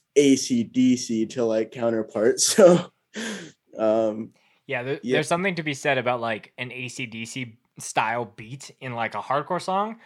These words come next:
Speaker 2: but if you're
Speaker 1: Oh,
Speaker 2: only
Speaker 1: yeah.
Speaker 2: doing that and not being able to, like, have that flair that maybe a band like Counter-, Counterparts has, like, I think that's, I, I, I love that you just said that, that,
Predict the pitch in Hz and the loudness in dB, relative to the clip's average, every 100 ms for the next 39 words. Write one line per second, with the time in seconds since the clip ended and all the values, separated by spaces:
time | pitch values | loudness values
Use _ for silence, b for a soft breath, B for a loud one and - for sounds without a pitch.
0 | b - 139 135 170 151 139 151 147 117 | b -2 0 2 6 10 10 6 -2 -4
1 | 127 139 135 117 120 156 147 127 120 123 | -4 -4 -4 0 2 2 0 -6 -2 -2
2 | 120 127 123 117 120 143 143 - 165 160 | -2 -6 -6 -8 -6 -6 -6 -4 -4 -4
3 | 151 _ _ _ _ - 135 131 127 135 | -6 _ _ _ _ -4 -4 -2 -2 -2
4 | 131 123 - - 123 127 131 143 151 139 | -2 -4 -6 -14 -6 -2 0 -2 -4 -4
5 | 117 107 101 _ - 135 127 127 120 117 | -4 -4 -10 _ -18 -10 -8 -6 -6 -6
6 | 113 110 - 120 127 _ _ - 113 127 | -8 -12 -10 -10 -10 _ _ -14 -14 -8
7 | 147 139 156 180 139 110 95 _ _ _ | -8 -4 -4 -4 -6 -8 -10 _ _ _
8 | _ 117 113 123 101 98 - - - _ | _ -12 -8 -10 -10 -14 -14 -18 -20 _
9 | - 147 131 131 156 - 151 151 156 139 | -4 -4 -2 0 0 0 0 2 0 0
10 | 135 135 131 123 117 120 104 101 113 117 | -2 -4 -8 -6 -4 -6 -6 -10 -10 -10